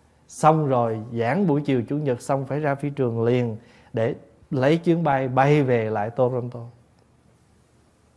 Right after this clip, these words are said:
Bây giờ mình, mình là đóng vai chánh. Mệt cỡ nào đi nữa ra hỏi: "Thầy khỏe không?" "Dạ, khỏe." <laughs> "Khỏe để chi?" "Để tao đưa danh sách cho mình đọc cho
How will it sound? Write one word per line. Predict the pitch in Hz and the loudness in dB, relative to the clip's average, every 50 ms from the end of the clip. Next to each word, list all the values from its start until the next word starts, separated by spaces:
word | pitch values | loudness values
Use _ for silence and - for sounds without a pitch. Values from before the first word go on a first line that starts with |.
| _ _ _ _ _ _ _ _ _ _ _ _ _ _ _ _ _ _ _ _ _ _ _ | _ _ _ _ _ _ _ _ _ _ _ _ _ _ _ _ _ _ _ _ _ _ _
Bây | 127 139 147 147 | 0 2 4 6
giờ | 143 135 131 131 | 6 6 6 6
mình, | 127 131 123 127 123 123 | 4 2 0 0 2 2
mình | 139 131 | 2 2
là | 131 131 131 165 | 4 2 2 4
đóng | 170 156 190 202 | 4 2 4 4
vai | 185 156 147 | 2 2 2
chánh. | 143 175 160 175 208 233 220 - - - - _ _ _ _ _ _ _ _ _ _ _ _ _ _ _ _ _ _ _ _ _ _ - _ _ | 2 2 2 2 0 -6 -8 -12 -20 -20 -20 _ _ _ _ _ _ _ _ _ _ _ _ _ _ _ _ _ _ _ _ _ _ -20 _ _
Mệt | - 117 127 151 180 170 175 - | -4 2 6 6 6 4 4 2
cỡ | 147 147 185 214 | 4 4 6 6
nào | 208 185 156 139 135 127 | 4 4 2 2 0 0
đi | 131 151 156 | 0 0 -2
nữa | 147 135 131 147 175 180 | 0 0 0 0 0 0
ra | 165 160 156 | -2 -4 -4
hỏi: | 147 131 143 185 | -4 -4 -4 -4
"Thầy | 180 190 175 151 | -2 -2 -2 -2
khỏe | 143 165 175 196 | 0 -2 -2 -2
không?" | 208 208 170 139 | -2 -4 -6 -6
"Dạ, | 135 147 160 170 160 - - | -6 -4 -4 -6 -8 -10 -12
khỏe." | - 143 160 175 208 233 - - - - - 269 269 - - 233 | -10 -8 -8 -8 -8 -10 -12 -14 -10 -10 -10 -10 -10 -14 -8 -4
<laughs> | - 196 - 175 156 - - 214 - - 180 - - - - - - - - 180 - - - - - - 175 - - - - - | -4 -2 0 -2 -4 -4 -6 -10 -8 -8 -8 -8 -8 -16 -16 -16 -16 -4 -4 -4 -4 -4 -14 -12 -8 -8 -8 -8 -10 -18 -18 -6
"Khỏe | - 135 143 175 202 | -2 0 2 2 4
để | 180 175 180 208 190 151 143 - | 4 6 6 4 4 2 0 4
chi?" | - 196 185 170 175 - - - - - - - - - - - - - - | 4 4 4 4 -2 -8 -16 -20 -20 -20 -20 -20 -20 -20 -20 -20 -20 -14 -8
"Để | 175 143 131 139 175 | -2 2 2 2 4
tao | 185 180 | 2 2
đưa | 165 170 | 2 2
danh | 170 160 170 165 165 | 2 2 0 0 0
sách | 165 202 214 214 | -2 -2 -4 -2
cho | - 185 | -2 -2
mình | 156 151 143 139 | 0 0 -2 2
đọc | 131 127 143 139 - | 2 2 2 2 0
cho | - 170 | -2 -2